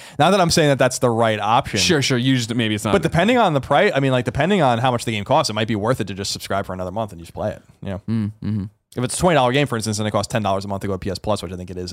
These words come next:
Speaker 1: a la carte, um, then that's a better deal. So
Speaker 2: Sure.
Speaker 1: that might be their argument. But it seems like a weird, um, well, it reminds me of Mark Ryan, our old colleague at I G N, used to wonder, why can't he buy a game that's free on P S Plus, even if he has P S Plus? I always thought that was an interesting thing. Like, for, in other words, he's like, "I like this game, game X. I wanna buy it."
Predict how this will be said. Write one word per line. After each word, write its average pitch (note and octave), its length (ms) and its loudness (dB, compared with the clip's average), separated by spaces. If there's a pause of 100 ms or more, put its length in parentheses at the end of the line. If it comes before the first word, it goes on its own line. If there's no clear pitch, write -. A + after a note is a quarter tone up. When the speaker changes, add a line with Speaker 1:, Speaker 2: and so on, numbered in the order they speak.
Speaker 1:
a F#2+ 100 -8
la F2+ 60 -8
carte, G2 320 -2 (760)
um, D#2+ 500 -4 (240)
then G2 100 -6
that's E2+ 140 -8
a F#2 40 -8
better D#2+ 180 -8
deal. E2 340 -12 (220)
So - 80 -6
Speaker 2:
Sure. A2+ 80 2
Speaker 1:
that A2 80 0
might A2+ 100 2
be G2+ 80 -4
their F2 140 -4
argument. F#2 500 -10
But A#2+ 80 0
it A#2 80 -4
seems C3+ 220 0
like A2+ 100 0
a G2 260 -2
weird, G#2 640 -4 (120)
um, F2+ 320 -8 (240)
well, F#3 160 4
it G3 60 4
reminds A#3 280 4
me B3+ 40 4
of G3+ 60 2
Mark D#3+ 240 4
Ryan, D3+ 300 4
our A2+ 80 4
old A2+ 160 2
colleague A2 300 0
at G2+ 40 -2
I G2+ 140 -2
G D3+ 140 0
N, E3+ 80 2
used A#2 160 -2
to A2 80 0
wonder, G#2+ 520 0 (300)
why B2 260 4
can't D3 240 0
he C3+ 120 2
buy A2+ 260 2
a A2+ 80 2
game G2+ 220 -4
that's F2 160 -8
free F#2 160 -4
on D#2+ 100 -6
P F#2+ 80 -8
S D#2 100 -6
Plus, - 320 -6
even G#2+ 160 -6
if G2 60 -8
he G2+ 80 -4
has E2+ 80 -6
P - 100 -12
S D2+ 120 -10
Plus? F#2+ 260 -4 (240)
I D3+ 120 4
always G#3 120 4
thought G#3+ 60 2
that F#3+ 80 2
was E3 100 2
an D#3 60 2
interesting C3+ 200 -2
thing. C#3+ 140 2
Like, A#2 140 -2
for, D3 160 -2
in D3+ 100 0
other E3 140 4
words, C3 160 0
he's B2+ 100 0
like, A2+ 140 2
"I B2 100 2
like C3 300 2
this G#2 180 -6
game, G2 280 -4
game G2+ 220 -2
X. F#2+ 220 -8
I B2 60 0
wanna B2+ 160 2
buy C#3+ 240 0
it." - 160 -14